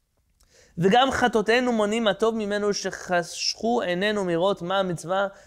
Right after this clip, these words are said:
מה רב טובה ומה יופייה, ומה טוב חלקנו, מה נעים גורלנו, בהיותנו זוכים לעשות נחת רוח ליוצרנו, מלך מלכי המלכים הקדוש ברוך הוא." And we also have the inability as people who are, uh,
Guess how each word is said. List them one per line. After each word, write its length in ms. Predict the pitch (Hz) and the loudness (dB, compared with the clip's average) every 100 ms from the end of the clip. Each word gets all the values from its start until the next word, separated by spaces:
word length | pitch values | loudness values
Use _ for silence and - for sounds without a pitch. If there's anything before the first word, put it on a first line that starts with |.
| _ | _
מה 180 | 170 190 | 2 4
רב 260 | 180 190 175 | 4 2 0
טובה 360 | 180 165 196 185 | -4 0 0 0
ומה 160 | 175 | -2
יופייה, 420 | 175 156 180 190 180 - - | -4 -2 0 0 -2 -10 -10
ומה 220 | - 196 202 | 0 0 2
טוב 200 | 220 - | 0 -2
חלקנו, 560 | 185 170 220 226 214 | -6 -2 0 0 0
מה 140 | 190 180 | 0 2
נעים 280 | 180 202 | 2 2
גורלנו, 480 | 196 180 175 214 226 | 4 4 4 2 2
בהיותנו 460 | 180 175 165 214 190 | 2 0 0 0 0
זוכים 360 | 165 165 226 | -4 -4 -4
לעשות 300 | 202 185 214 | -4 -4 -4
נחת 260 | 202 160 165 | -4 -4 -6
רוח 240 | 196 196 | -2 -2
ליוצרנו, 500 | 170 156 196 226 202 - - - | -2 -4 -2 0 0 -2 -14 -2
מלך 260 | 185 240 185 | 2 2 2
מלכי 220 | 190 196 | 0 2
המלכים 320 | 190 170 175 | 0 0 -2
הקדוש 220 | 160 165 | -2 -2
ברוך 180 | 156 151 | -2 -2
הוא." 160 | 151 143 - - - | -4 -6 -12 -12 -4
And 40 | |
we 140 | 262 269 | 0 2
also 260 | 311 294 | 2 0
have 240 | 233 240 202 | -2 -2 -2
the 100 | 196 | -2
inability 520 | 233 190 226 202 180 | -2 0 0 2 2
as 180 | 160 156 | 0 -4
people 420 | - 233 185 160 | -8 -6 -4 -4
who 120 | 156 | -2
are, 240 | 160 160 160 _ _ | -2 -4 -6 _ _
uh, 40 | - | -14